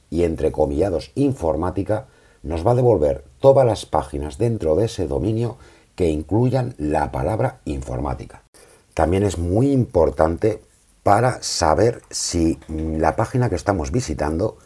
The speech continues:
contiene un certificado de seguridad. Como bien sabréis todos o habréis leído, cuando vemos en la, en el navegador el símbolo H T T P S,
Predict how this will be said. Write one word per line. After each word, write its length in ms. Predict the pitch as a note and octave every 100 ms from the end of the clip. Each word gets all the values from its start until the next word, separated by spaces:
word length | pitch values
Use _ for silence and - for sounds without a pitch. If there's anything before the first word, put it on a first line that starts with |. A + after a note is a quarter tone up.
| _ _ _ _
contiene 480 | - F2+ E2 F#2+ A2+
un 80 | B2
certificado 640 | G#2+ - E2+ C#2+ F#2 G#2
de 80 | F2
seguridad. 500 | - A#1+ B1 C2 C2 - _ _ _ _
Como 200 | - C2+
bien 160 | C#2+ C2+
sabréis 340 | D2+ D2 C#2
todos 340 | E2+ E2+ D2+ C#2
o 40 |
habréis 200 | C#2 D2
leído, 360 | D#2 D#2+ E2+ - - - - -
cuando 220 | C2+ B1+
vemos 300 | E2 G2 G2+
en 280 | F2+ F2+ E2
la, 320 | D#2 C2+ -
en 120 | C#2+
el 120 | C#2+ C#2
navegador 580 | C2+ C2+ C#2 E2 - - -
el 160 | C#2+ C#2
símbolo 460 | - F2+ D#2 C2 -
H 380 | F2 - C#2+
T 280 | C#2+ E2 D#2+
T 280 | D2+ E2 D#2
P 380 | C2+ - E2 - _ -
S, 500 | A#2 - - F2+